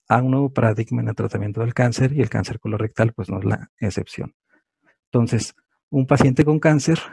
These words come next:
ahora requerimos conocer bastante información clínica del paciente. Necesitamos ver los resultados de las, eh, biopsias o de las resecciones quirúrgicas,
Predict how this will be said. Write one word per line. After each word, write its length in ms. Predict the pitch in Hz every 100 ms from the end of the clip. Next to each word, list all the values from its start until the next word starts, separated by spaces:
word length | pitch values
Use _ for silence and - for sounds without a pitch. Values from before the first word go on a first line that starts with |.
| - -
ahora 280 | 110 110 110
requerimos 600 | 110 - 127 131 131 -
conocer 400 | 107 104 113 107
bastante 540 | 104 - 107 110 113
información 760 | 113 110 113 107 98 110 101 - _ -
clínica 540 | 135 151 151 - 160 156
del 220 | 107 104
paciente. 600 | 95 - 151 127 175 - _ _ _ _ _ _ _ _
Necesitamos 840 | 143 - 127 135 143 135 139 - -
ver 340 | 120 123 127
los 100 | 127
resultados 600 | 113 107 104 117 113 113 -
de 100 | 113
las, 300 | 104 - _ _
eh, 340 | 110 107 - - -
biopsias 640 | 123 120 120 - 120 -
o 60 |
de 100 | 110
las 220 | 113 113 107
resecciones 560 | 113 107 - 107 113
quirúrgicas, 800 | - 170 143 139 127 190 -